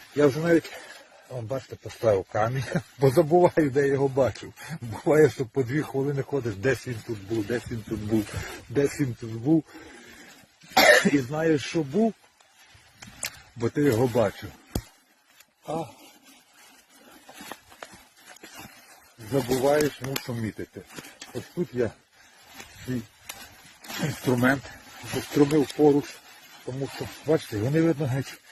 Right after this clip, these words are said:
Я... Хочу демонструвати не відкриті гриби. Ось,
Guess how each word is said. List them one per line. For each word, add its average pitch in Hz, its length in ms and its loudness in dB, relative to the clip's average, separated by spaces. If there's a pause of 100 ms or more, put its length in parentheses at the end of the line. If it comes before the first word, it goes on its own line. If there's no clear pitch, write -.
(840)
Я... 139 240 0 (1300)
Хочу 147 220 0
демонструвати 135 760 0 (580)
не 156 160 0
відкриті 160 480 0
гриби. 104 340 -4 (2000)
Ось, 101 360 -8